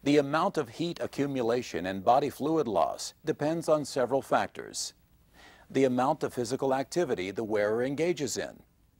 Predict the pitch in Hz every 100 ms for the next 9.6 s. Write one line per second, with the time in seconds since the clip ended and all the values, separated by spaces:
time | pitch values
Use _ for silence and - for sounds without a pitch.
0 | - - - - 170 170 185 175 170 151
1 | 156 151 175 160 - 67 - _ _ _
2 | _ - - _ - 143 147 147 127 110
3 | 113 127 - 135 139 135 - 175 107 -
4 | - _ _ _ _ _ _ 147 143 151
5 | 190 160 104 80 65 57 - _ _ _
6 | _ _ _ - 131 - 151 160 147 -
7 | 185 - 113 120 113 98 104 98 82 -
8 | 147 185 _ _ _ _ _ _ - 113
9 | 127 117 120 127 165